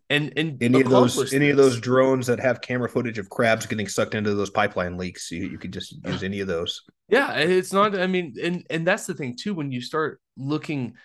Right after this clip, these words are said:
Speaker 1: when you look at it from th-, there's also a huge amount of companies that have that type of technology, right? Like, think of the companies that build and maintain these pipelines. Think of oil drilling companies,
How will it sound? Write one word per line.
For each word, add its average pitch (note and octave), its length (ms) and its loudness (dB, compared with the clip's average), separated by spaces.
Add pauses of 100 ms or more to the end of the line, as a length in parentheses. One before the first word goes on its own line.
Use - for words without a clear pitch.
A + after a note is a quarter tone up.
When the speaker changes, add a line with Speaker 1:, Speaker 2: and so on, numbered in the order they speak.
(320)
Speaker 1:
when C#3+ 160 -4
you E3 160 0
look F3 240 2
at F3 140 2
it - 260 -2
from A#2+ 260 -2
th-, C#3+ 220 0
there's D3+ 220 2
also F3+ 560 0
a C#3+ 80 -4
huge F3+ 420 -2
amount B2+ 300 0
of - 180 -10
companies D#3+ 760 -6 (400)
that C3+ 160 2
have A#2+ 540 -6
that A#2 260 -2
type A#2+ 220 -4
of A2 120 -10
technology, G#2+ 560 -10
right? C3 220 -2
Like, C#3+ 200 -2
think G3 280 0
of D#3 160 -4
the C3+ 80 -2
companies D3+ 540 -4
that B2 260 -4
build C3+ 380 0 (260)
and C#3 160 -2
maintain C3+ 540 -2
these A#2+ 200 -4
pipelines. A#2 520 -8
Think C#3+ 220 -8
of C3+ 120 -6
oil D3+ 380 0
drilling A2+ 360 -4
companies, - 520 -16